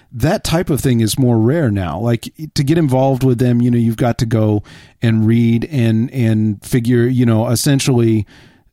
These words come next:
dedicate years to getting into it, even to the point where people will talk to you.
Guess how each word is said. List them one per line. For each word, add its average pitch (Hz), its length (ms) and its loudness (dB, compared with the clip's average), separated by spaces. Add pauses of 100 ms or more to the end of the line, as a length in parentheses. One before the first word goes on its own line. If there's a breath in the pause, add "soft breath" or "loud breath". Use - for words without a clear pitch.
(460)
dedicate 139 600 0 (920)
years 123 600 0 (480)
to 139 80 0
getting 127 320 2
into 123 400 2
it, 110 180 -2 (340)
even 139 300 2
to 123 80 0
the 120 100 2
point 127 220 2
where 120 120 2
people 117 300 -2
will 101 120 0
talk 127 300 0
to 104 100 -2
you. - 260 -8